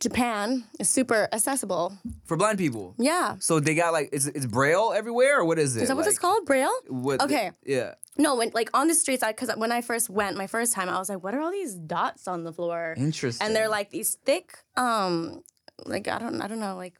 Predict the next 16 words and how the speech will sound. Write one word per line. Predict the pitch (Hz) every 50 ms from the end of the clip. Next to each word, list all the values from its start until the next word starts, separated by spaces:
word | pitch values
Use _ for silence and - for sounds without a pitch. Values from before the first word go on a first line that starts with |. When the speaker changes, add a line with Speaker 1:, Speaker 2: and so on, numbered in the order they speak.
| - _ _
Speaker 1:
wh-, | - 175 175 - -
what | - 202
size | - - 185 180 170 165
is | 165 156
that? | 175 170 165 165 - _ _ _ _ _ - _ _ _ _ _ _ -
Like, | 208 202 -
Speaker 2:
Cool. | - -
Speaker 1:
Connect | 226 233 208 202 - -
Four | - 220 196 190 190 196 196 202
type | - - 240 208 202 - -
Speaker 2:
Okay. | 143 147 151 127 139 156
Speaker 1:
thing. | - 233 233 247 -
<laughs> | 855 - -
Speaker 2:
Mm-hmm. | 120 113 370 320 -
Speaker 1:
Connect | - - 294 269 269 262 - 262
Four, | - 226 226 226 226 233 233 233